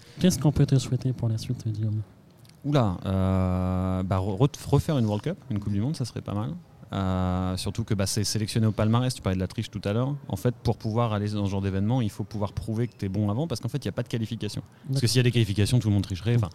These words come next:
Speaker 2: il y aurait plein, ça serait
Speaker 1: Faut
Speaker 2: trop dur
Speaker 1: un,
Speaker 2: de
Speaker 1: faut un C V.
Speaker 2: Faut un C V, ouais. Donc, euh, continuer à améliorer mon C V pour être sûr, s'il y a une nouvelle Coupe du Monde, de peut-être pouvoir à nouveau, euh, y participer et, euh, et aller plus loin, tout simplement, ça serait pas mal en tout cas.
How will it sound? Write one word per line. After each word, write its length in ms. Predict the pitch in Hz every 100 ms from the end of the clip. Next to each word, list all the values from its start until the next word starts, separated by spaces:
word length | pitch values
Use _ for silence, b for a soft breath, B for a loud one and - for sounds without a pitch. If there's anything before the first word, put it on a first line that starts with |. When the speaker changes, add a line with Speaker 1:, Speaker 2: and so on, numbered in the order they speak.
| b b b b b b b
Speaker 2:
il 40 | 95
y 40 |
aurait 120 | 90
plein, 180 | 85 107
ça 120 | -
serait 120 | 110
Speaker 1:
Faut 160 | 113 151
Speaker 2:
trop 40 | 143
dur 140 | 135
Speaker 1:
un, 200 | 135 131
Speaker 2:
de 40 |
Speaker 1:
faut 140 | 131 147
un 100 | 139
C 160 | -
V. 160 | 139 135 b b
Speaker 2:
Faut 160 | - 117
un 100 | 123
C 140 | 123
V, 160 | 107 104
ouais. 180 | 90 82 95
Donc, 200 | 110 -
euh, 60 | 113
continuer 540 | 165 170 151 143 131
à 160 | 113 101
améliorer 380 | 104 107 107
mon 120 | 107 101
C 140 | -
V 120 | 107
pour 160 | 113 92
être 100 | 90 -
sûr, 320 | - - 127
s'il 160 | - 101
y 20 |
a 40 | 101
une 60 |
nouvelle 220 | 104 117
Coupe 140 | 110 107
du 40 | 113
Monde, 100 | 120
de 40 |
peut-être 200 | 90 110
pouvoir 300 | - 107 107
à 40 | 101
nouveau, 340 | 98 101 101
euh, 140 | 90
y 80 | 92
participer 720 | 98 87 92 - 90 120 151 -
et, 200 | 95 95
euh, 180 | 85 85
et 60 | 85
aller 120 | 90
plus 140 | -
loin, 220 | 85 90
tout 100 | 120
simplement, 320 | - 92 110 147
ça 100 | 107
serait 140 | -
pas 100 | -
mal 140 | 143 139
en 80 |
tout 80 | 113
cas. 100 | -